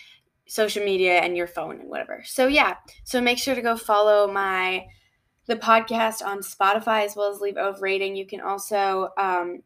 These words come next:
follow my podcast Instagram, my personal Instagram, or not my personal Instagram, guys, not my personal Instagram, my podcast Instagram, my personal Pinterest, and my podcast Pinterest. Um, so yeah, I'll leave those all linked in the description. Also,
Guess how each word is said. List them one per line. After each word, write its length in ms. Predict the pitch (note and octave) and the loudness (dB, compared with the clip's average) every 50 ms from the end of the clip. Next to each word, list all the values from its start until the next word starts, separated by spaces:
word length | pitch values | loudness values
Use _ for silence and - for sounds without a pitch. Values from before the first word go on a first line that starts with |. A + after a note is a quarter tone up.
| _ _ | _ _
follow 220 | - G#3 F#3+ F#3+ | -6 -4 -4 -4
my 140 | F#3+ F3+ F3+ | -4 -6 -8
podcast 480 | F3+ - G3 F#3 F#3 - G3+ G3 - | -8 -8 -8 -8 -8 -10 -12 -12 -10
Instagram, 380 | G3 G#3 G#3+ - - A3 G#3 G#3 | -10 -10 -10 -8 -8 -6 -6 -6
my 100 | G#3 G#3+ | -6 -8
personal 380 | G#3+ - B3 B3+ B3 B3+ A#3+ G#3 | -6 -6 -6 -6 -4 -6 -6 -6
Instagram, 480 | A3 A3+ - - - A#3 A3+ A3 A3 A3 _ _ _ _ _ _ _ _ _ _ _ | -6 -8 -8 -6 -4 -4 -4 -4 -6 -8 _ _ _ _ _ _ _ _ _ _ _
or 100 | - C4 | 0 2
not 180 | C4 B3+ A3 G3 | 4 4 4 4
my 100 | G#3 G3+ | 0 -2
personal 400 | F#3 - G3+ G3 - F3+ F3 F3 | -2 -4 -8 -6 -6 -6 -8 -8
Instagram, 380 | F3+ - - - F3+ F3+ F3+ | -8 -10 -10 -8 -8 -8 -8
guys, 280 | F3+ F3 E3+ E3+ F3+ - | -8 -8 -8 -8 -10 -10
not 160 | F#3+ G3 F#3 | -12 -10 -10
my 100 | E3+ F3+ | -10 -10
personal 360 | F#3 - - - - - - | -12 -12 -16 -18 -16 -20 -20
Instagram, 320 | - - - - - - A3+ - - - _ - | -18 -18 -18 -18 -18 -18 -20 -20 -20 -20 _ 2
my 160 | A3+ A3 A3 | 4 4 4
podcast 540 | A3 A3+ B3 A#3+ B3 B3 C4 A#3 A3+ A3+ - | 4 4 4 4 4 4 0 0 0 -2 -4
Instagram, 520 | - G#3+ G#3+ G#3+ - A3 G#3+ G#3 G3 G3 | -8 -8 -8 -6 -4 -2 0 0 0 0
my 140 | G3+ G3 G3+ | 0 -2 -2
personal 440 | G3 - A#3 A3 A3 - G#3+ G3 G3 | -2 -2 -4 -4 -2 -4 -4 -6 -4
Pinterest, 680 | - - C#4+ D4 - - - A#3 F#3 F#3+ G#3+ A3 - - - - - - _ _ - | -2 0 0 0 0 0 -2 -2 -2 -2 -4 -6 -10 -16 -20 -20 -20 -20 _ _ -6
and 420 | G#3 G#3 G#3 G3+ G3+ G3+ G3+ G3 | -2 0 2 2 2 2 0 0
my 140 | G3 F#3+ F#3+ | -2 -2 -2
podcast 640 | F#3+ F#3 F#3 F#3 F3+ F3+ - G3 F3+ F#3 F#3+ - - _ - | -4 -4 -6 -6 -6 -6 -8 -10 -10 -10 -12 -16 -20 _ -12
Pinterest. 500 | F#3+ F#3 F#3 F3+ F3+ F3+ F#3 F#3 - - _ _ _ _ - _ _ | -12 -12 -8 -8 -8 -8 -8 -10 -14 -18 _ _ _ _ -20 _ _
Um, 600 | - G#3 G#3 G3+ G3 G3 F#3+ F#3+ F#3+ F#3+ F#3 G3 - _ - - | -4 0 0 2 2 2 0 -2 -4 -8 -10 -12 -14 _ -20 -16
so 180 | - - - B3+ | -12 -2 0 2
yeah, 140 | B3+ A3 | 4 4
I'll 100 | F#3+ G#3 | 4 4
leave 160 | G#3 G#3+ A3 G#3+ | 4 2 2 0
those 180 | A3 A3 G#3+ - | 0 -2 0 0
all 180 | - G#3 G3+ G3+ | 0 0 2 0
linked 240 | G3+ G3+ G#3 G#3 | -2 -6 -8 -10
in 120 | G#3 G3 G3 | -10 -8 -8
the 60 | G3 | -8
description. 680 | F#3+ F#3+ - - F#3+ F3+ - - - G#3 G3+ G#3 A3 G#3+ _ - _ _ _ _ _ _ | -8 -10 -12 -10 -10 -10 -10 -8 -8 -8 -8 -8 -12 -14 _ -20 _ _ _ _ _ _
Also, 280 | G#3+ A3 A#3 A#3 - | 2 2 4 4 2